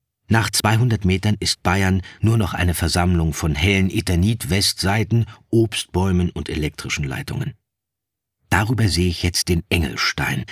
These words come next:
einen Nadelfelsen. Nun ja, was in den lieben bayerischen Alpen eben Nadel heißt. Trüge er eine Zwiebelhaube,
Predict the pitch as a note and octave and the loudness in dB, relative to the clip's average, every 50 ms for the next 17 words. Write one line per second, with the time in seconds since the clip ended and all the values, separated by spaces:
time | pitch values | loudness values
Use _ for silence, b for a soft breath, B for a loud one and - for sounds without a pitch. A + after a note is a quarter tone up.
0 | B B B B B B B B B - F2+ F#2 F2+ E2 D#2 D#2 D#2 E2 F2+ A2 | B B B B B B B B B -2 0 2 2 2 2 2 2 2 2 2
1 | - C#2+ B1+ - - - - - B1+ - - - A2 - - _ _ _ _ _ | 0 -2 -6 -6 -6 -6 -4 -4 -2 -2 -4 -4 -4 -8 -12 _ _ _ _ _
2 | _ _ _ _ _ _ _ - - E2+ E2+ F#2 G2+ G2+ F2+ C#2+ - - _ _ | _ _ _ _ _ _ _ -4 0 2 2 4 2 2 0 -2 -6 -12 _ _
3 | _ - - D#2 D2+ - - F#2 E2 D#2+ D2 D2+ E2 D#2+ F2 E2+ C#2+ D2 D2 C#2+ | _ -6 -4 -2 -2 -2 -2 0 0 0 0 0 0 0 0 0 0 0 -2 -2
4 | C#2 - - E2 - C#2 C#2+ C#2 - - F#2+ - - - - E2+ E2+ D#2+ C2+ A#1+ | -2 -2 -2 -2 -2 -2 -4 -4 -2 -2 -2 -2 -2 -2 0 0 2 2 0 -2
5 | A1+ - - - - - - - - _ _ _ _ _ _ _ _ _ _ _ | -6 -8 -6 -6 -2 -2 -2 -4 -4 _ _ _ _ _ _ _ _ _ _ _
6 | _ _ _ _ - - - B2+ C#3+ - A#2+ F#2 - F#2+ E2+ - F#2 E2 D#2 - | _ _ _ _ -10 -2 0 0 2 2 0 -2 0 -2 -2 0 0 -2 0 0
7 | - - - D3+ D#3+ D3+ G2 D#2+ C#2 - - C#2 D#2 G2 A#2+ D3+ | -2 -2 0 2 0 2 0 -2 -6 -6 -6 -2 -2 2 2 2